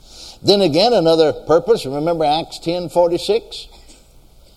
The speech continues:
The Bible said that they of the circumcision, those six brethren that had come with Peter there to Cornelius' house,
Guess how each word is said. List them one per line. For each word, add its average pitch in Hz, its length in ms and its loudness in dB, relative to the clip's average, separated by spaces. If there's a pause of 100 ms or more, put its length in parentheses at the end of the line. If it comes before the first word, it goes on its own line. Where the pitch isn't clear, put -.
(1040)
The 143 120 0
Bible 160 400 -2
said 175 340 0
that 131 220 -2
they 185 260 4
of 160 120 -2
the 190 100 0
circumcision, 143 760 -4
those 147 240 -2
six 190 220 -6
brethren 139 460 -4
that 143 160 -2
had 127 180 -6
come 175 260 -4
with 208 200 -6
Peter 107 320 -6
there 107 340 -6
to 147 160 -10
Cornelius' 165 640 -6
house, 101 340 -12